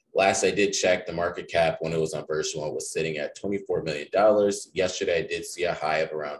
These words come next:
twenty-eight million dollars the market cap was. So a lot of people are responding to the news of Etherprint releasing. It is something that I am excited for. The printer's about to go on. They're about to go burr again. And we're excited for it. They worked with Montography, O K L G,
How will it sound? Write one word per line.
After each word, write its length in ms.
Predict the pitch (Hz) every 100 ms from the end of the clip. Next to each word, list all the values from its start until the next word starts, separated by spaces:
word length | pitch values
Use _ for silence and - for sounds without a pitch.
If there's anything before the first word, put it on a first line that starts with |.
| -
twenty-eight 380 | 76 73 73 -
million 240 | 73 69
dollars 340 | 71 65 71 -
the 80 |
market 260 | 76 69 -
cap 240 | 65 62 -
was. 360 | 52 - - _ _ _ _
So 240 | - 98 87
a 20 |
lot 180 | 85 104
of 80 | 107
people 220 | 110 95
are 180 | 87 104
responding 460 | 104 - 95 95
to 120 | - 87
the 80 |
news 300 | 85 82 82
of 100 | 76 -
Etherprint 640 | 85 90 87 92 87 85 - - - _ -
releasing. 760 | 80 104 113 117 110 107 104 - _ -
It 120 | 92
is 160 | 95
something 320 | 117 117 113 104
that 120 | 92
I 120 | 92
am 100 | 90
excited 460 | 85 - 101 101 101
for. 180 | 98 92
The 140 | 87
printer's 320 | - 95 95
about 220 | - 82
to 60 | -
go 160 | 82 85
on. 220 | 95 95
They're 80 | 90
about 220 | 90 82
to 60 | -
go 180 | 80 -
burr 220 | 92 104
again. 340 | 104 104 104 - _ _ _ -
And 420 | 92 90 92 92 85
we're 80 | 92
excited 440 | 92 - 110 110
for 120 | 104 95
it. 80 |
They 120 | 95 92
worked 320 | 110 123 120
with 220 | 110 110
Montography, 840 | 98 95 98 101 104 104 104 95 -
O 100 | 90
K 160 | -
L 180 | 90 82
G, 460 | - 101 98 98